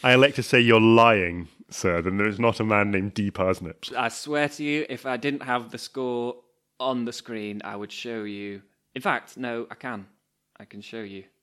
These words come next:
Speaker 2: There you go. I can just hide the score. Short Sermons by Donald Parsnips.
Speaker 1: It's a real book, ladies and
Speaker 2: Yeah.
Speaker 1: gentlemen.
Speaker 2: Um, okay, so, um,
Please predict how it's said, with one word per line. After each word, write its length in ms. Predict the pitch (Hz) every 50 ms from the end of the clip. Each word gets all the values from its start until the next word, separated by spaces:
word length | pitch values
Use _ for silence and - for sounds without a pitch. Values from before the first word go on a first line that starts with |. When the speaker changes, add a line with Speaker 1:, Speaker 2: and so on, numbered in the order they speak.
| _ _ _ _ _ _ _ _
Speaker 2:
There 80 | 123 113
you 100 | 104 101
go. 220 | 104 107 120 131 - _ -
I 40 |
can 140 | _ _ 110 101
just 120 | - _
hide 220 | 107 113 110 110
the 60 | 113 120
score. 400 | - _ 135 139 127 117 101 90 _ _ _
Short 280 | _ - 190 156 -
Sermons 440 | - - 131 123 117 113 113 113 113
by 180 | _ - 113 107 107 104
Donald 380 | 127 120 113 117 117 113 113
Parsnips. 540 | _ _ 110 107 104 _ _ 107 98 _ _ -
Speaker 1:
It's 260 | 135 120 - - -
a 60 | 101
real 260 | 82 113 139 147 139
book, 300 | 110 120 117 113 - -
ladies 260 | 98 85 85 82 85
and 80 | 113 110
Speaker 2:
Yeah. 40 | 110 101
Speaker 1:
gentlemen. 420 | 90 90 82 90 90 90 90 80 - - - _ _ _ _ _ _ _
Speaker 2:
Um, 640 | - 117 120 120 120 120 120 120 117 117 113 113 117 - _ _ _ _ _ _ _ _ -
okay, 360 | 165 170 165 233 240 240 190
so, 440 | 127 - - 175 160 160 147 117 104 - _
um, 840 | 123 127 123 120 120 120 120 120 120 120 120 120 120 120 117 -